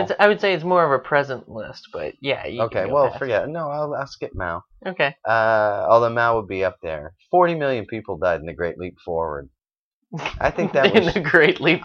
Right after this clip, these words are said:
Speaker 2: I,
Speaker 1: Forward.
Speaker 2: I think that
Speaker 1: What?
Speaker 2: was
Speaker 1: Is there anything that's been more poorly named? <laughs>
Speaker 2: Uh, the, yeah, well, no, that's a bad one. That's a bad one.
Speaker 1: <laughs>
Speaker 2: It, it was the Great Leap Forward off the
Speaker 1: Great
Speaker 2: backs
Speaker 1: Leap Forward.
Speaker 2: off the
Speaker 1: Forty million
Speaker 2: backs of
Speaker 1: people died.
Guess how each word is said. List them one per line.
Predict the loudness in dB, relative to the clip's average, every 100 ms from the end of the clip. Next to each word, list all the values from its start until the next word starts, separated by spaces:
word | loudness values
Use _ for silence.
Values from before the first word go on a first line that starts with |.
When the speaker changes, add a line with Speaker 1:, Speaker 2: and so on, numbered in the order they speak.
| 2
Speaker 2:
I, |
Speaker 1:
Forward. | 4 6 6
Speaker 2:
I | 4
think | 0 0
that | 8 8
Speaker 1:
What? | 8
Speaker 2:
was | 0 -6 0
Speaker 1:
Is | 4
there | 6 6
anything | 4 2 0
that's | 0 0
been | 0 4
more | 4 4 6
poorly | 8 8 6 2
named? | 0 -2 -2 -2 -2
<laughs> | -6 -6 2
Speaker 2:
Uh, | 4 4 4 2 2 -2 -4 -10 -14 _ -2
the, | 4 4 4 0 -8
yeah, | -8 -2 0
well, | 2 2 4 2 0
no, | 2 2 4
that's | 2 2
a | -2
bad | 0 0 2
one. | 2 2
That's | 4 4 4
a |
bad | 4 2 0
one. | -4 -6 -10
Speaker 1:
<laughs> | -20 -4
Speaker 2:
It, | -4 -2
it | -8 -6
was | -8
the | -6
Great | -2 0 0
Leap | -2 -6 -8 -4
Forward | 0 2 4
off | 2 4
the |
Speaker 1:
Great | 6
Speaker 2:
backs | 10 8
Speaker 1:
Leap | 6
Forward. | 6 8 8 4 -2 _ _ _ 4
Speaker 2:
off | 6 6 4
the |
Speaker 1:
Forty | 8 10 10
million | 8 6 6
Speaker 2:
backs |
of | 4 2
Speaker 1:
people | 4
died. | 2 6